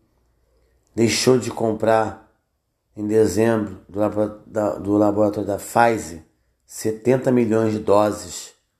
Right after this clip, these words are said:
que poderia minimizar esse número de óbitos de hoje, quatrocentos e cinquenta e quatro mil e seiscentos e vinte e três vidas perdidas.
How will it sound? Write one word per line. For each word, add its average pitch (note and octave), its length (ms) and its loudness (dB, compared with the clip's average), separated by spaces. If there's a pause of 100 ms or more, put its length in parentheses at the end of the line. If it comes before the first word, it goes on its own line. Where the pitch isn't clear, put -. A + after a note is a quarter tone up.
(500)
que - 100 -20
poderia G#2+ 440 2
minimizar G#2+ 1000 0 (380)
esse - 220 -8
número A2 260 0
de A2 160 4
óbitos A2 460 2
de G#2+ 120 -6
hoje, A2 480 0 (540)
quatrocentos A#2 580 -2
e - 40 -6
cinquenta A2 760 -6
e G#2+ 40 -2
quatro G#2 360 -2
mil G#2+ 500 0 (1900)
e G2 80 -8
seiscentos A2 420 0
e G#2 60 -4
vinte - 60 -8
e - 20 -20
três A2 260 2
vidas F#2 400 -2
perdidas. D#2+ 720 -8